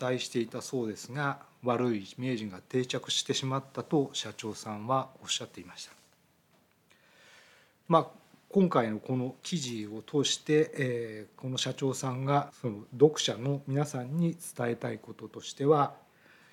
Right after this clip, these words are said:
自分で調べたり判断できる突破力の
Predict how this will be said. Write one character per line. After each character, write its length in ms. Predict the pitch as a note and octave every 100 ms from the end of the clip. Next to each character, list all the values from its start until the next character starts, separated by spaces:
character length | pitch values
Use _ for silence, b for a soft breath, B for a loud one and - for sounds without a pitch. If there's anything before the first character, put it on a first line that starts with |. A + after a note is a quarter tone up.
| b b A#2
自 120 | B2+
分 220 | E3 F3+
で 100 | F3
調 260 | - F3 E3
べ 120 | A#2+
た 160 | A2
り 240 | A#2 D3 - -
判 280 | - F#3 D#3+
断 240 | C3 G2+ F#2+
で 120 | G#2+
き 120 | F3
る 160 | C3 G#2+
突 120 | B2 A2+ -
破 100 | F#3
力 220 | C#3+
の 80 | -